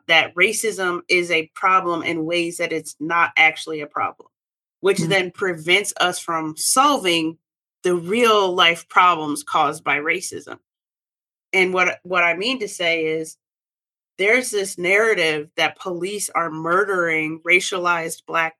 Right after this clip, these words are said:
Speaker 1: people in the streets, just, just hunting and murdering them, right?
Speaker 2: Mm-hmm.
Speaker 1: That's a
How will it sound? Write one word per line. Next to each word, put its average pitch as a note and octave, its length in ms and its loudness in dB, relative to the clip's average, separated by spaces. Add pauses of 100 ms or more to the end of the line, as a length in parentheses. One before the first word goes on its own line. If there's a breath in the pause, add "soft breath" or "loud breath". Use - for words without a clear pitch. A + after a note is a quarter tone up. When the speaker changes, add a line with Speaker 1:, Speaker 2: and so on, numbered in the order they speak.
(120)
Speaker 1:
people D#3 540 -8 (560)
in F#3 180 2
the E3 100 -2
streets, - 720 -8 (480)
just, G3+ 260 -2 (340)
just A#3 260 -2
hunting A3+ 460 -2
and E3+ 160 -4
murdering E3+ 520 -2
them, C#3 220 -10
right? D3+ 320 -8 (140)
Speaker 2:
Mm-hmm. F3 100 -2
Speaker 1:
That's G3+ 260 2
a A3 40 -4